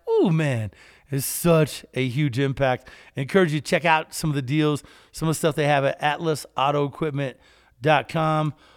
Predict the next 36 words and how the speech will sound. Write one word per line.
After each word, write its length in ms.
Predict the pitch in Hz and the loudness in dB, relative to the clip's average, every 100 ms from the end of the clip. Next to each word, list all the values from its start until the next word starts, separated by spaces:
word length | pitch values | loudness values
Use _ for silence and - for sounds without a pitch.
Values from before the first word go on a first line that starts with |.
| _ | _
Um, 320 | 143 156 151 | 0 0 2
Mike, 240 | 156 233 165 | 2 2 2
anything 340 | 202 196 226 | -4 -2 -2
else, 220 | 208 226 226 | 0 -2 -2
man? 220 | 247 262 | -4 -2
You 60 | |
guys 160 | 233 208 | -2 0
been 140 | 170 208 | 2 4
in 80 | |
this 140 | 208 - | 4 4
automotive 440 | 190 208 196 233 | 4 6 6 6
game 240 | 180 185 165 | 4 4 4
for 100 | 180 | 4
a 60 | |
long 420 | 160 185 196 190 | 6 6 6 4
time, 360 | 165 190 196 180 | 2 2 4 4
bro. 240 | 151 151 143 - - - | 4 4 2 -8 -20 -6
It's, 200 | 151 - | -6 2
uh, 200 | 175 160 | 4 6
glad 400 | 131 151 180 175 | 4 4 6 6
to, 200 | 160 170 | 4 4
uh, 240 | 160 151 143 | 6 6 4
to 140 | 151 | 0
bring 180 | 139 185 | 2 4
you 100 | 170 | 6
on, 220 | 175 165 - - _ | 6 4 0 -14 _
tell 180 | - 180 | 4 4
some 160 | 170 175 | 6 4
of 140 | 151 | 6
our 100 | 156 | 6
listeners 380 | 147 170 165 143 | 6 4 2 0
and 100 | 139 | 0
viewers 340 | 135 175 156 143 | 2 4 4 4
all 160 | 151 | 2
about 320 | 123 139 143 | 2 2 0
it. 120 | 98 | -2